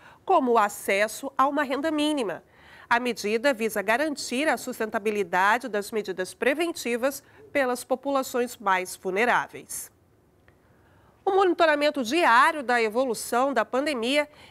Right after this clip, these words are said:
é uma ferramenta importante para controlar a evolução da doença, assim como a capacidade de testagem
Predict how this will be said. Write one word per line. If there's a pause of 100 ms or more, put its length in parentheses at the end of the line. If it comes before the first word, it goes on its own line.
é
uma
ferramenta
importante
para
controlar
a
evolução
da
doença, (440)
assim
como
a
capacidade
de
testagem